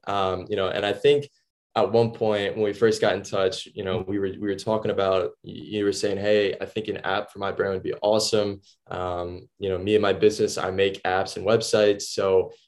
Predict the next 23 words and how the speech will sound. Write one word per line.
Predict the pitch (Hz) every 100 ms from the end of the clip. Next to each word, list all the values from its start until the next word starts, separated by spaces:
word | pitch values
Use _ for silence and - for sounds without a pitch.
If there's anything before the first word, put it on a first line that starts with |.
| -
it |
was | 104 98
just | 104 -
a | 92
great | 95 98 104 101 98 _ - -
combination, | 101 95 101 120 113 98
especially | 95 104 - 98
me | 95 92
punting | - 104 95
in | 90
college. | - 101 98 92 - - - _ -
Um, | 98 95 90 90 - -
and | 107
I | 107
think | 165 160
we | 175
were |
just | 160 131
kinda | - 143
trying | 113 123 123
to | -
figure | 117 113
out | 110 113 113